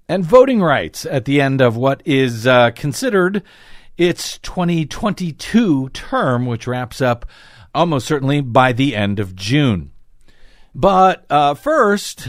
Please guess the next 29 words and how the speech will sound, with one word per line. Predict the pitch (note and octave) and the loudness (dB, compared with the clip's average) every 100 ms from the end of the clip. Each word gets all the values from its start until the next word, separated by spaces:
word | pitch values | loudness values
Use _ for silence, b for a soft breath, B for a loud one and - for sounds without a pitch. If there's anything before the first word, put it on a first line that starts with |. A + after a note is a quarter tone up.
| - | -6
uh, | A#2+ A#2+ A#2+ | -2 0 0
Desi | A#2 B2 A#2+ | -2 -4 -4
Doyen, | G#2+ A2 G2+ G#2 C#3 E3+ | 0 0 2 0 0 0
<laughs> | B2 | -2
uh, | G#2+ - A#2 A#2+ B2 | -6 -8 -4 -2 0
you'll | B2 A#2 | -2 -2
be, | B2 A#2+ | -2 -2
uh, | B2 | -2
delighted | A2 C3 C#3+ C#3+ C3+ A#2+ | -4 -2 -2 -2 -4 -6
to | C#3 | -4
know, | A#2+ A2 G#2+ C3+ | -2 -2 0 0
so | B2+ | -2
in | G3 A3 | -2 0
ha-, | G3 C4 A#3+ - | -2 -2 -4 -2
in, | F#3 - B B - | -2 -4 B B -8
well, | F#3+ - | -8 -6
<laughs> | |
I | - | -6
was | - | -6
gonna | - F#3 | -4 -2
say | - | -2
in | C3 | -4
happier | A2+ A#2+ B2 B2 G#2 | -2 -2 -2 -2 -2
news, | G2+ G2+ G2+ | -2 -2 -4
but | G2+ C3+ | -4 0
no. | D3+ B2+ B B B B B B | 2 2 B B B B B B
Uh, | D#3 D#3 D#3 | 0 2 0
some | E3 - D#4 D#4 | -4 -2 -2 0
news, | C#4 B3 F#3 E3+ - | 2 4 4 2 -2